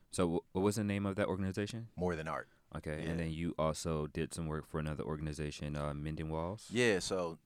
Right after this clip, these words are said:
Speaker 2: yeah, this year I also did something with Mending Walls. Um, that's a great organization. Um, it came out,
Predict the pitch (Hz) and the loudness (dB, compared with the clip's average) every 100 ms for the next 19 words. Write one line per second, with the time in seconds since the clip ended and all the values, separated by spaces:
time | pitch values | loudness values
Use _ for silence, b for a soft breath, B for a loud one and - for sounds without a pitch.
0 | - 92 80 113 - 98 95 - 92 87 | -4 -2 -2 -2 4 6 6 2 -4 -2
1 | 87 76 73 78 76 69 73 85 92 95 | -4 -4 -6 -6 -8 -4 2 4 6 4
2 | 101 - - 73 69 69 85 92 80 80 | 0 -10 -8 -4 -4 -2 -2 -2 -2 -2
3 | 76 76 73 69 73 69 - 69 69 64 | -2 -4 -4 -4 -6 -6 -6 -6 -8 -12
4 | - - 69 67 65 64 - 76 - - | -16 -10 -6 -4 -6 -8 -8 -8 -8 -12
5 | - 92 95 - _ - 73 80 | -2 0 0 -2 _ 0 2 4